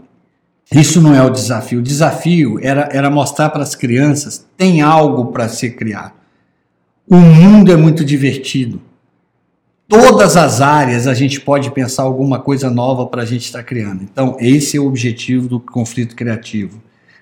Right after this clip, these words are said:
Como? Provocação. Desenvolvendo o espírito criativo no processo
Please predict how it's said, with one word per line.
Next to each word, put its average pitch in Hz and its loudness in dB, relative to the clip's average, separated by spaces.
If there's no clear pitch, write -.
Como? 180 4
Provocação. 156 -2
Desenvolvendo 143 2
o 165 0
espírito 156 -2
criativo 151 -2
no 156 0
processo 135 -8